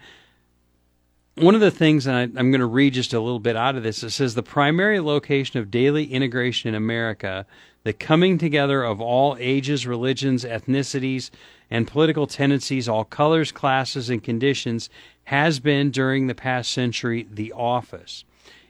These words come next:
It's where you learn to negotiate relationships with people very different from you, where you discover what people with different experiences of life really think.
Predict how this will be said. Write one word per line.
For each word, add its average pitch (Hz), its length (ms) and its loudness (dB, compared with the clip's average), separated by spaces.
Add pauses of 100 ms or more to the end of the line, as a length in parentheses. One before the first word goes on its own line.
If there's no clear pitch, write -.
It's - 200 -2
where 156 180 8
you 175 220 4
learn 151 320 4
to 156 120 0
negotiate 135 800 0
relationships 139 1120 -2 (400)
with 110 240 -4
people 151 540 0
very 127 340 4
different 135 400 0
from 156 220 0
you, 147 360 2 (320)
where 135 160 8
you 147 160 10
discover 156 640 2
what 131 240 -2
people 147 380 -2
with 123 180 -6
different 139 320 0
experiences 131 840 -2
of 104 120 -6
life 113 460 -4
really 127 280 -2
think. 139 540 -4